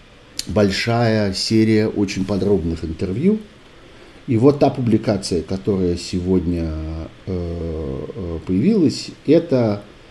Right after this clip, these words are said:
э, подробный анализ интервью с пятьюдесятью семью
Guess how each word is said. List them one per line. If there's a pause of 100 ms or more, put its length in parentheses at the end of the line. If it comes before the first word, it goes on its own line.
(220)
э,
подробный
анализ
интервью
с
пятьюдесятью
семью